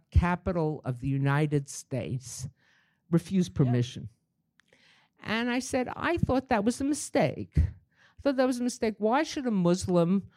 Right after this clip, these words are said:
Speaker 1: who works down in Battery Park not have access to a mosque because there were Muslims who committed this terrible tragedy?" And this man said to me, "You're absolutely right. There is no connection between that.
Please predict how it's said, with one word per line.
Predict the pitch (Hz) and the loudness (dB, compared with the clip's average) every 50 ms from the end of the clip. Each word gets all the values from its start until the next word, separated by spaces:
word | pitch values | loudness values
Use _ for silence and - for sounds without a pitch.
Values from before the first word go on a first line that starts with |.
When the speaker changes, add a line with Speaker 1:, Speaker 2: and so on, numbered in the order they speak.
| _ _ _ _ | _ _ _ _
Speaker 1:
who | - 214 | 0 0
works | 196 185 190 214 233 302 - - - - - _ | 2 4 4 4 2 2 -2 -6 -14 -14 -12 _
down | - 175 180 202 240 226 220 214 | -4 0 2 2 2 0 0 0
in | 185 156 | 0 0
Battery | 151 170 165 165 175 185 175 180 190 | 2 2 2 2 2 4 4 4 4
Park | - - 143 131 127 139 151 - _ _ _ _ _ _ _ - | 4 0 -2 -2 -2 -4 -6 -8 _ _ _ _ _ _ _ -8
not | - 214 240 277 320 311 | -4 -2 0 0 2 2
have | - 285 277 233 | 2 2 2 2
access | 240 214 240 - - - 240 226 - - | 2 2 0 0 -2 -2 -2 -2 -4 -6
to | - - 254 214 208 | -4 -2 0 4 4
a | 202 196 190 196 214 - - - - _ | 4 4 4 2 0 -2 -6 -20 -16 _
mosque | - 254 330 339 302 254 262 - - - - - | -2 0 0 2 2 2 0 -2 -4 -8 -6 -4
because | 220 202 - - 220 208 220 - - - - _ | -4 -4 0 2 2 2 2 0 -4 -12 -14 _
there | - 175 196 196 | 0 2 4 6
were | 208 214 | 6 6
Muslims | 233 247 254 285 277 - 214 202 202 196 - - | 6 6 4 2 2 2 2 4 4 4 4 4
who | 240 208 180 175 - _ _ _ | 4 4 4 0 -4 _ _ _
committed | - 220 190 180 175 170 175 160 | 0 2 2 2 2 0 0 0
this | 143 147 139 - | 0 -2 -2 0
terrible | - - 139 135 131 123 113 120 123 | 2 2 2 2 2 -2 -6 -10 -14
tragedy?" | 123 - - 113 92 92 - - - 139 | -14 -12 -10 -10 -10 -10 -12 -14 -14 -10
And | 135 | -10
this | 127 113 - - | -10 -10 -10 -10
man | 147 143 135 | -10 -10 -8
said | - - 131 123 - | -8 -10 -12 -12 -12
to | 139 | -14
me, | 139 139 | -14 -12
"You're | 135 135 - - | -12 -10 -10 -8
absolutely | 147 190 - - - - 180 151 143 139 - 139 135 | -10 -10 -10 -12 -10 -8 -6 -4 -4 -4 -4 -6 -6
right. | 120 123 117 117 120 - | -6 -6 -6 -6 -8 -8
There | - 131 123 | -8 -8 -8
is | 117 113 127 147 | -8 -8 -6 -4
no | 151 165 196 226 | -2 0 0 -2
connection | 220 - - 190 151 131 123 - - - - 147 113 | -2 -4 -4 -4 -2 -4 -4 -8 -10 -10 -8 -8 -6
between | 110 123 - - 135 131 123 127 131 | -8 -10 -12 -10 -8 -8 -6 -8 -8
that. | - - - | -10 -14 -16